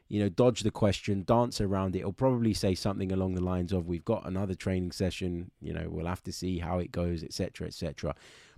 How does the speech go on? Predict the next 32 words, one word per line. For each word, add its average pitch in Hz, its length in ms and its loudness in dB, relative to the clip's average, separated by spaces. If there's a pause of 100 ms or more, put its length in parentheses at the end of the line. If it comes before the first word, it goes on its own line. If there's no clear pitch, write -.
But 107 60 2
what 135 200 6
we 180 80 8
can 175 180 4
kind 151 220 4
of 104 140 0
gauge 101 460 4
from 98 420 2 (260)
the 107 80 2
pictures 104 460 0
we 107 100 4
saw, 101 460 4 (140)
uh, 92 200 -4
from 110 160 -4
the 101 80 2
training 107 320 4
session 101 300 -2
that 95 140 -2
took - 180 -6
place 95 260 0
earlier 98 320 0
today 90 420 -2
is, 92 380 4 (460)
uh, 104 160 0 (480)
Thomas 160 320 6
Partey 117 600 2
and 98 160 -4
Kieran 127 420 2
Tierney 95 520 0
have 98 240 -4
both 110 300 4
trained 98 500 2